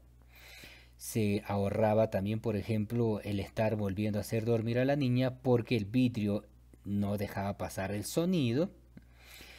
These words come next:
Y entonces le permitía, pues, a la madre desarrollar otras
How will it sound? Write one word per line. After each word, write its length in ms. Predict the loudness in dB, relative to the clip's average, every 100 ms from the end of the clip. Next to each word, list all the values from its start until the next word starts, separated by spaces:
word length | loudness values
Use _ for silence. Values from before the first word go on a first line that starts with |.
| -20 -12 -2
Y 60 |
entonces 380 | 0 2 0 2
le 80 | 2
permitía, 580 | 2 0 -2 0 0 0
pues, 220 | -2 0
a 60 | 0
la 120 | 0
madre 400 | 0 -2 -2 -2
desarrollar 840 | -2 -2 -2 -2 -4 -2 -2 -4
otras 400 | -6 -6 -6 -8